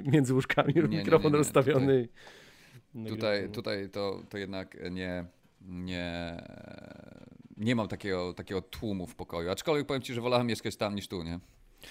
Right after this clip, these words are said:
Speaker 2: Chociaż
Speaker 1: Ja,
Speaker 2: pokój
Speaker 1: ja
Speaker 2: jest
Speaker 1: właśnie,
Speaker 2: spoko.
Speaker 1: ja właśnie uznaję, że, że, że to jest właśnie ten problem tego, tego poznawania, poznawania nowych osób i, i nawiązywania nowych kontaktów, bo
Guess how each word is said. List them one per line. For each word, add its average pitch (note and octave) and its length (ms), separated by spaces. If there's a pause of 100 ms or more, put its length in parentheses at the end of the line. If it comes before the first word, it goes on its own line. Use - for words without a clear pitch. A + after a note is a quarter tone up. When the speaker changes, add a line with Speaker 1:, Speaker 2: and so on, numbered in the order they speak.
(160)
Speaker 2:
Chociaż - 80 (100)
Speaker 1:
Ja, G#3 40
Speaker 2:
pokój - 180
Speaker 1:
ja G3 40
Speaker 2:
jest G#3+ 60
Speaker 1:
właśnie, G#3+ 260
Speaker 2:
spoko. G#3 140
Speaker 1:
ja F#3 60
właśnie G3 300
uznaję, F#3+ 340
że, F3+ 460
że, D3 200 (100)
że C#3+ 280 (240)
to F3 140
jest - 240
właśnie D3 260
ten D3+ 100
problem D#3 280
tego, C#3+ 240
tego C#3 180
poznawania, C#3 720
poznawania C#3 420
nowych B2+ 220
osób B2+ 360
i, A#2 400
i C3 80
nawiązywania A#2+ 460
nowych A2+ 160
kontaktów, A2+ 500
bo G#2+ 260